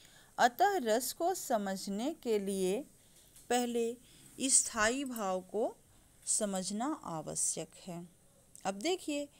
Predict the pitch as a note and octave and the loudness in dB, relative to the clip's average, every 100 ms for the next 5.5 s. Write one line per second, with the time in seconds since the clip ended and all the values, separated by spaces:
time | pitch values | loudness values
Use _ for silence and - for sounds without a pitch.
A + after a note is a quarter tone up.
0 | - - E4 - - A3 F#3+ C4+ D4 D4+ | -20 -4 2 2 0 0 0 0 -2 2
1 | D4+ D4+ - F#3 E3+ F3 E3 F#3 F#3 - | 4 2 -4 -6 -4 -6 -10 -12 -16 -20
2 | _ - - - - - - - D#4 - | _ -20 -20 -20 -20 -20 -20 -4 -4 2
3 | C4+ B3+ - A#3+ B3 F#4 - C4 A3+ G#3+ | 2 2 -2 0 2 0 -2 0 0 0
4 | D4+ - E4+ E4 D4+ C4 C4 - G#3 - | -2 -2 -2 -4 -4 -6 -2 -2 -2 -6
5 | - C#4+ A#3 A3+ | -2 0 0 -2